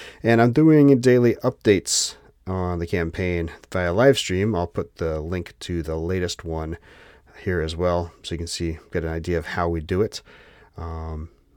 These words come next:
by all means, tune into them. Two P M Pacific each day is when we do those. Um, so yeah,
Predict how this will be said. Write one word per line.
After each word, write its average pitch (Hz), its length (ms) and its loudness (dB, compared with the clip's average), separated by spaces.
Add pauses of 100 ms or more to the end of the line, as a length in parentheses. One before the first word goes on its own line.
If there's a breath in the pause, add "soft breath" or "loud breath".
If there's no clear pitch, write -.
by 85 180 -2
all 98 100 0
means, 104 180 0
tune 104 180 -2
into 87 180 -2
them. 98 200 0
Two 156 200 0
P 139 200 0
M 120 100 4
Pacific - 540 -2
each - 300 -6
day 92 380 0 (280)
is 95 160 -12
when 87 200 -4
we 85 100 -4
do 85 160 -4
those. 78 480 -8 (520 soft breath)
Um, 78 480 -10 (1400)
so 98 160 -2
yeah, 110 280 2